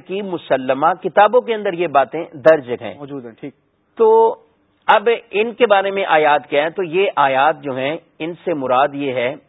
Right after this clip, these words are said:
Speaker 2: ہوں۔
Speaker 1: کہ کافروں کے لیے شفاعت نہیں ہوگی۔
Speaker 2: صحیح۔
Speaker 1: کافروں کے لیے کوئی شفاعت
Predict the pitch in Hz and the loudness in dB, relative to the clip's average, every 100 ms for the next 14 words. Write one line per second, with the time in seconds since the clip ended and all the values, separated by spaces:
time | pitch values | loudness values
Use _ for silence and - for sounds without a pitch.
0 | _ _ - 147 120 - 185 185 _ - | _ _ -18 -16 -14 -4 -2 -4 _ -2
1 | 147 151 - - 185 202 185 190 175 165 | 2 2 -2 -6 -4 -4 -4 -6 -4 -6
2 | 151 135 - 120 110 104 104 104 98 98 | -6 -10 -6 -6 -6 -8 -14 -14 -16 -18
3 | 92 _ _ _ _ 160 143 131 _ 127 | -20 _ _ _ _ -18 -16 -18 _ -6
4 | 117 - 147 147 156 147 143 127 120 117 | -6 -4 -8 -6 -8 -8 -10 -8 -8 -4
5 | 113 117 | -4 -4